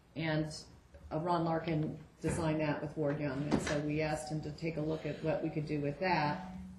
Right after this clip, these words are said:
over at this other site, and potentially have panels, because when we have winter operations, we're gonna have a little bit different name and different things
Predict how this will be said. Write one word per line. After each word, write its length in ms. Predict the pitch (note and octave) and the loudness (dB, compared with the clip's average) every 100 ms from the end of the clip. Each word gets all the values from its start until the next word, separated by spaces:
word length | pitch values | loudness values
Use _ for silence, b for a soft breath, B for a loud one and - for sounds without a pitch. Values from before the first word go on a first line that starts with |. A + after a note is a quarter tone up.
| - | 0
over 200 | D#3 C#3+ | 2 4
at 120 | B2 | 2
this 180 | C#3+ - | -2 0
other 200 | D3 C#3+ | 0 0
site, 460 | - D#3+ D3+ C#3+ - | 0 2 2 2 0
and 320 | D#3+ E3 D#3+ - - | 0 0 0 -6 -12
potentially 440 | F3 G3 G3 F#3+ D#3+ | -6 -2 0 2 2
have 180 | D#3 - | 0 -2
panels, 600 | F3 E3+ D#3 D3+ D#3 - | -4 0 0 -2 -6 -8
because 340 | - D3 D#3 D3+ | -10 -4 -4 -2
when 120 | D3+ | 0
we 80 | D3 | 2
have 120 | D3 | 2
winter 280 | G3+ F#3 E3 | 2 2 2
operations, 720 | D#3 D#3 D#3 D#3 - D#3 - | 2 2 2 0 0 -4 -4
we're 80 | D3 | -6
gonna 180 | D3 D3+ | -2 0
have 120 | D3+ | 0
a 40 | |
little 140 | D3 D3 | 0 -2
bit 160 | C#3+ | -2
different 300 | - D3 - F#3 | -4 -6 -4 -2
name 320 | E3 D#3 D3+ | 0 0 2
and 100 | D3 | 0
different 300 | D#3 D#3 D#3+ | -2 -6 -4
things 340 | D#3 D3 C#3+ | -2 -2 -2